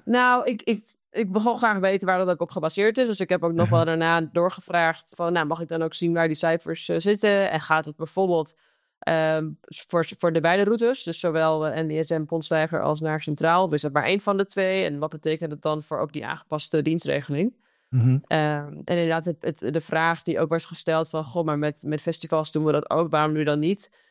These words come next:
Speaker 1: Ik kan me natuurlijk wel voorstellen dat het te maken heeft met de werkzaamheden die er dan zijn, dat die er met, nou, met een festival niet zijn. Ehm, maar ook dat wil ik gewoon graag wel even zien, waar er naar is gekeken en hoe dat
Speaker 2: Ja.
Speaker 1: eruit ziet.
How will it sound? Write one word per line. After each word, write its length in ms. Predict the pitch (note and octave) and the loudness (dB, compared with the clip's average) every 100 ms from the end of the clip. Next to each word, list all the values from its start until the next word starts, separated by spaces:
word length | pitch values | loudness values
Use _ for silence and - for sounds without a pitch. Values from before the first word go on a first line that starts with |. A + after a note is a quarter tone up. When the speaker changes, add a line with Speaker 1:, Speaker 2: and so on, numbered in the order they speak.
| - | -6
Speaker 1:
Ik 160 | - D#3 | -4 2
kan 160 | F3 | 4
me 60 | F3+ | 4
natuurlijk 300 | E3+ F3 D#3+ | 4 2 2
wel 100 | E3+ | -2
voorstellen 460 | - F3+ F#3 E3+ | 0 0 0 0
dat 140 | E3 D#3+ | -2 0
het 80 | D#3+ | 2
te 60 | |
maken 240 | D#3+ D#3+ D#3 | 2 2 0
heeft 260 | D#3 D#3 | 0 -2
met 320 | D#3 D#3+ D3+ - | -2 -2 -4 -6
de 120 | F#3 | 0
werkzaamheden 480 | D#3 E3+ F3 E3 D#3+ | 2 2 0 0 2
die 100 | D3+ | 2
er 60 | C#3+ | 0
dan 160 | D3+ | -2
zijn, 280 | D3+ D3+ D#3 | 0 0 2
dat 100 | D3+ | -2
die 140 | D3+ D3+ | -2 -4
er 100 | C#3+ | -4
met, 240 | D3 - - - | -6 -8 -20 -4
nou, 320 | D3+ C#3 - | 0 0 0
met 140 | D3 | -2
een 60 | D3+ | 0
festival 360 | D#3 - D3+ | -2 0 2
niet 200 | D3 F3+ | 2 2
zijn. 320 | - F3 G#3 - _ _ - - - | 2 2 2 -2 _ _ -20 -20 -8
Ehm, 440 | - E3 D#3+ D#3+ D#3+ | -2 0 2 2 2
maar 140 | F#3 | 2
ook 80 | G3 | 4
dat 140 | F#3 | 2
wil 100 | F#3 | 2
ik 80 | F#3 | 0
gewoon 160 | G3 F3+ | 0 0
graag 200 | F#3+ F3 | 0 2
wel 160 | D#3+ | 2
even 220 | D#3+ D#3+ C#3+ | 0 -2 -4
zien, 240 | C#3 A3 | -2 0
waar 160 | D#3+ D#3+ | 0 2
er 60 | |
naar 120 | D#3 | 0
is 100 | D3+ | -2
gekeken 500 | - D3+ C#3+ C#3 C#3 D3 | -6 -4 -2 -2 -10 -10
en 100 | D#3+ | -10
hoe 80 | |
dat 140 | C#3+ C#3+ | -10 0
Speaker 2:
Ja. 80 | D3 | 2
Speaker 1:
eruit 220 | D3 C#3+ | 2 -2
ziet. 220 | C#3+ | -10